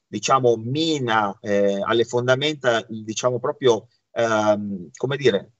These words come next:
le fondamenta del suo, della sua stessa esistenza, la capacità di, eh, di deterrenza che ha Israele, ovvero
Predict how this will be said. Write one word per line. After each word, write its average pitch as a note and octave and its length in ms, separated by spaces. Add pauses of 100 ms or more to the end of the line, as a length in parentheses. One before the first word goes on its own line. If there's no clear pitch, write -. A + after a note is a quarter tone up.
(220)
le D3 140
fondamenta D#3+ 760
del G2 160
suo, G2+ 340
della G#2 180
sua A2 180
stessa G#2+ 300
esistenza, G#2 440
la B2+ 100
capacità C3 840
di, A#2+ 300
eh, G#2 260
di G#2+ 120
deterrenza A#2+ 760
che G2+ 120
ha G2 80
Israele, G2 680
ovvero A#2 600